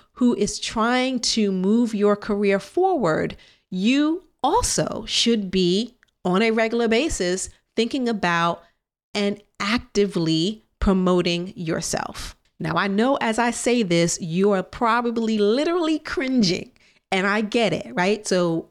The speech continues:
most of the women that I work with feel very icky at first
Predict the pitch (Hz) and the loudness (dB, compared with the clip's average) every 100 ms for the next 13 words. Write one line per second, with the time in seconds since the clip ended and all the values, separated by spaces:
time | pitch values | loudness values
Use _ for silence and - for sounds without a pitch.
0 | - 170 196 247 226 214 202 208 196 170 | -6 2 2 2 0 2 2 2 2 0
1 | 165 160 202 220 226 214 214 - _ _ | -2 0 2 2 2 2 0 -6 _ _
2 | _ - 220 214 208 202 190 151 143 233 | _ 0 2 4 2 0 -8 -4 0 0
3 | 285 277 - 247 240 214 - 196 - - | 2 0 -2 -4 -2 -4 -2 -6 -6 -4
4 | 170 180 - - | -4 -4 -6 -8